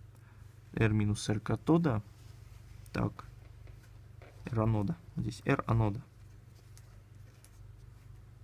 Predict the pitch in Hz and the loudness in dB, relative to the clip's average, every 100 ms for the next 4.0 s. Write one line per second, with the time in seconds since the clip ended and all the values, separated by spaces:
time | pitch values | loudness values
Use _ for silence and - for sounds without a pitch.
0 | - 107 101 - 98 110 107 101 101 - | -4 -2 0 -2 -2 -2 0 0 -2 -6
1 | - 110 110 104 - 113 107 175 - - | -6 2 4 4 0 -2 0 -2 -6 -12
2 | - - - 165 160 - - - 170 - | -8 -6 -4 -6 -6 -8 -8 -4 -4 -2
3 | 151 - 180 - - 117 107 101 117 110 | -2 0 -2 -2 2 4 4 2 0 0